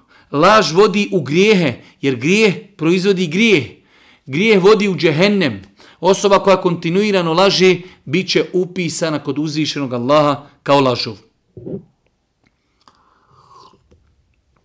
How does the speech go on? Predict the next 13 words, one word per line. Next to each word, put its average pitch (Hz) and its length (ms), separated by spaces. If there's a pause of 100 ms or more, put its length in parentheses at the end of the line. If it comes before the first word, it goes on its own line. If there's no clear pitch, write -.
(1200)
<clears throat> 139 540 (1600)
Nakon 190 340
toga, 185 520 (500)
hiljadu 240 340
petsto 226 360
četrdeset 170 920
treći 185 320
hadis 165 600 (1900)
od 190 120
Abdullaha 180 480
ibn 151 160
Amra 185 280
ibn 147 180